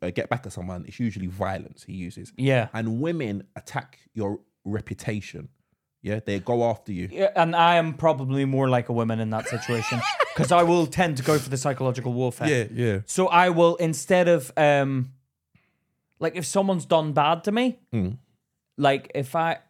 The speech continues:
Speaker 2: I've had it where bosses have tried fired me in the past, and then I've commented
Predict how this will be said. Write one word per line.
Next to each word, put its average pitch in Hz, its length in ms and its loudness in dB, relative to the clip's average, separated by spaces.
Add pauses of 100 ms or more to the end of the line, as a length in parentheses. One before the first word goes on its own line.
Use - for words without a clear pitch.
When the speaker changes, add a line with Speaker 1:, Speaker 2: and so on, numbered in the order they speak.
(320)
Speaker 2:
I've 139 140 -2
had 170 240 2
it - 100 -2
where 143 160 2
bosses 135 460 -2
have 131 100 -6
tried 135 260 -2
fired 135 380 0
me 135 80 -2
in 131 120 -2
the 127 40 -2
past, 131 560 -2 (180)
and 131 320 0
then 131 400 2
I've 135 640 2 (480)
commented 143 880 -2